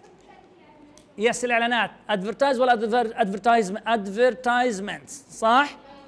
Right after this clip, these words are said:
بدنا إعلانات. هل تحب مشاهدة الإعلانات؟ بعديها بدي يكون noun. What was the last examination؟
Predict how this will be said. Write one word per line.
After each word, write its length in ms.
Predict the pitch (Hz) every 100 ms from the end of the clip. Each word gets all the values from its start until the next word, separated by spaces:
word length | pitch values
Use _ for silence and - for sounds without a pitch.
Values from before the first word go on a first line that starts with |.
| -
بدنا 220 | 185 202
إعلانات. 440 | 190 202 214 180
هل 140 | 226 -
تحب 340 | 233 247 196
مشاهدة 340 | 202 247 233 226
الإعلانات؟ 420 | 226 208 208 196 -
بعديها 420 | 190 196 240 233
بدي 220 | 214 190
يكون 280 | 202 233 220
noun. 280 | 226 202 160 - _ _ _ -
What 120 | 262
was 320 | 262 247 262 208
the 240 | 196 240
last 600 | 247 262 269 277 269 - - _ _ _ _ - - _ _ _ 202
examination؟ 800 | 165 208 208 233 277 - 254